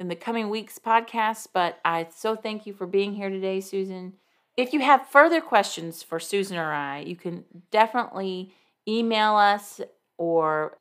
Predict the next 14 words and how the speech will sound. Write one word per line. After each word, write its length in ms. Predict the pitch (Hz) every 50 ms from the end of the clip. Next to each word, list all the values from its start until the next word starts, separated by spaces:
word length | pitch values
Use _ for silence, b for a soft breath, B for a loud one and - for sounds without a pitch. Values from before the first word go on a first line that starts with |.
| _
find 260 | - 190 185 190 190
us 180 | 190 190 190 190
on 440 | 190 170 160 156 156 156 156 156 - _ _ _
Facebook, 720 | - 208 214 208 208 - - 202 196 196 196 - - - _ _ _ _ _ _ _ _ _ _ _ -
find 240 | 156 160 160 160
us 160 | 160 156 151 -
on 140 | 147 147
LinkedIn, 760 | 147 147 143 143 - - 202 214 208 202 196 196 196 190 190 196 196 b b b b b b _ _
find 300 | - 135 131 139 147 147
us, 640 | 147 143 143 143 - - - - - - - - _
uh, 200 | - 156 147 143 147
you 80 | 165
can 160 | 165 - 165 151
call, 400 | - - 196 190 190 190 196